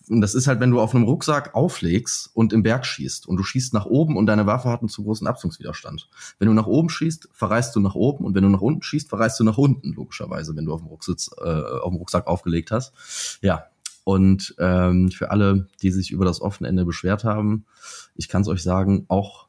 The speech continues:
der zweite Schuss ging leider vorbei und der Endgegnerbock bleibt bis heute mein Endgegner. Wir haben ihn nicht bekommen und, ähm, da könnt ihr uns wirklich glauben, Jens und ich, äh, und besonders ich,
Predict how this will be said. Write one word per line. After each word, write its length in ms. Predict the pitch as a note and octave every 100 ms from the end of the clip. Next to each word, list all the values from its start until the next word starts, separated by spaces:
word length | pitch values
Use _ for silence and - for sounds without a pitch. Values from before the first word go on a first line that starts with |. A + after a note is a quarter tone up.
| -
der 100 | F#2+
zweite 320 | - E2+ -
Schuss 520 | - E2 - - - _ -
ging 300 | F#2+ F2 -
leider 260 | E2+ E2 E2
vorbei 480 | - D#2+ D#2+ F#2 -
und 380 | D#2+ E2 - - _ - _ _
der 420 | F2 E2 E2 -
Endgegnerbock 800 | F2+ F#2+ F#2 E2+ D#2 D#2+ D#2+ -
bleibt 360 | - E2 - - -
bis 180 | F#2
heute 200 | F#2+ G2+ -
mein 140 | -
Endgegner. 640 | - D#2+ D#2+ D#2+ E2 G#2+ G2+ - - - -
Wir 120 | F#2
haben 320 | F2 G2+ G2 -
ihn 120 | F#2
nicht 200 | F#2+ -
bekommen 540 | E2 F2 F#2 F#2+ F2+
und, 540 | - E2 E2 E2+ E2 -
ähm, 480 | E2 E2 D#2+ D#2+ D#2+ _
da 120 | E2
könnt 220 | E2 F#2 F2+
ihr 60 |
uns 160 | F2 F2+
wirklich 260 | F2+ E2
glauben, 460 | - E2 E2+ F2 D#2+ _ - - _ -
Jens 240 | F#2 F2+
und 100 | D#2+
ich, 340 | G2 - - -
äh, 280 | F2+ E2+ E2+
und 260 | D#2 E2+
besonders 360 | D#2+ E2 F2 D#2+
ich, 340 | D#2+ - -